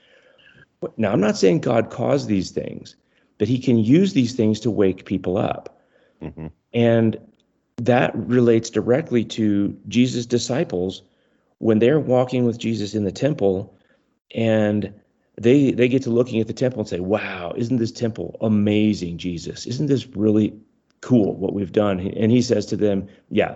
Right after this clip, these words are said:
Speaker 1: there's a time coming when not a single stone here is gonna be left on another." And they are blown away. They're like, "What? How could this happen? This is, this is, seems impossible to us.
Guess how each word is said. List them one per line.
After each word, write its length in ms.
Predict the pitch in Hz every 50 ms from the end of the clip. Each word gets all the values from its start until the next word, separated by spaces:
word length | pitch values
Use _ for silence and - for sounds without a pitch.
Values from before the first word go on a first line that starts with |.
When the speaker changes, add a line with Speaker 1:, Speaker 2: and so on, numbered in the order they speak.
| -
Speaker 1:
there's 240 | 113 117 131 123 117
a 60 | 117
time 260 | 107 - 110 101 101 95
coming 320 | - 107 101 101 98 95
when 220 | 95 95 90 90
not 280 | 92 98 95 92 - -
a 60 | 82
single 340 | - - 113 110 95 92 92
stone 380 | - - - 104 98 95 92 87
here 160 | 85 85 85
is 100 | 80 -
gonna 140 | 98 87 80
be 100 | 82 85
left 260 | 87 87 87 85 -
on 140 | 85 85 80
another." 480 | 80 85 90 90 82 - - - - _ _ - - - - - _ _ _ - _ _ _ -
And 140 | 104 101 87
they 140 | 113 123 107
are 80 | 90
blown 300 | 85 - 95 98 98 92
away. 280 | 85 82 101 107 95 85
They're 120 | 85 85 78
like, 160 | - 82 -
"What? 580 | - - 82 90 95 104 - 107 123 - -
How 160 | - - - -
could 240 | - - 87 80
this 220 | - 147 - - -
happen? 480 | - 80 80 78 - - - - - - _ _ _ _ _ _ _ _ _ _ _ _ _ _ _ _ -
This 180 | 117 131 135
is, 260 | 165 151 131 - - - _ _ _ _ _ _ _ _ _ -
this 200 | - 98 - -
is, 100 | 104 -
seems 240 | - 98 98 98 95
impossible 720 | 92 92 95 - - - - 226 240 240 - 165 95 90
to 200 | - - 87 78
us. 240 | - - - - -